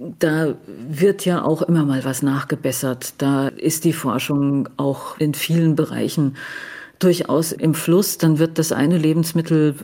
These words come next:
äh, verteufelt und ein paar Jahrzehnte später heißt es, nein, das ist eigentlich super, wenn man davon eine bestimmte Menge isst. Das sind ja nur wirklich keine auf immer festgelegten Parameter. Und dann soll da irgendeine App, die einmal programmiert wurde,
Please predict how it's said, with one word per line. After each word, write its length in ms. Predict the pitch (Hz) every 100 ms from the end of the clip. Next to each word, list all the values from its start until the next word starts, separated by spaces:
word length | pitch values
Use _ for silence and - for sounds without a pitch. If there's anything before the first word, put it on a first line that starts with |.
| -
äh, 240 | - - -
verteufelt 800 | - 170 - 139 175 208 196
und 300 | - 170 165 165
ein 120 | 160
paar 180 | 151 165
Jahrzehnte 480 | 160 160 170 165
später 360 | 156 165 160 156
heißt 240 | 139 147
es, 120 | 147 -
nein, 240 | 104 139
das 160 | 147 139
ist 120 | 143
eigentlich 400 | - 143 147 135
super, 320 | 185 180 165
wenn 120 | 156
man 160 | 156 156
davon 320 | 143 139 151
eine 100 | 151
bestimmte 420 | 143 - 156 156
Menge 280 | 143 139 151
isst. 280 | 160 160 - - - - - - -
Das 300 | 185 185 190
sind 160 | 233 220
ja 60 |
nur 160 | 202 190
wirklich 240 | 190 196
keine 400 | - 180 175 170 - 73 -
auf 260 | 170 -
immer 220 | 202 196 175
festgelegten 640 | 180 165 - 156 147 156
Parameter. 680 | 147 139 135 139 127 127 120
Und 140 | 151
dann 260 | 117 131 214
soll 600 | 175 139 156 180 196 202
da 380 | - 156 170 175 -
irgendeine 800 | 143 160 196 - 139 135 127 131
App, 320 | 156 - - - - - - - _ _ _ -
die 160 | 165 139
einmal 260 | 135 175
programmiert 640 | 175 151 - 131 123 156 -
wurde, 380 | 180 180 185